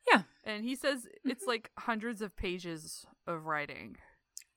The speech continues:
Speaker 1: I wanna know what font and size.
Speaker 2: <laughs> This is a good question.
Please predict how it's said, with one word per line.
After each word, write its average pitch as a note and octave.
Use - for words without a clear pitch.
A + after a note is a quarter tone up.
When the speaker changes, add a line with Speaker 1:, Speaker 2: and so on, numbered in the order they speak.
Speaker 1:
I G3
wanna G3+
know E3+
what D#3+
font D3
and C#3
size. -
Speaker 2:
<laughs> -
This A#3
is G3
a G#3
good F#3
question. E4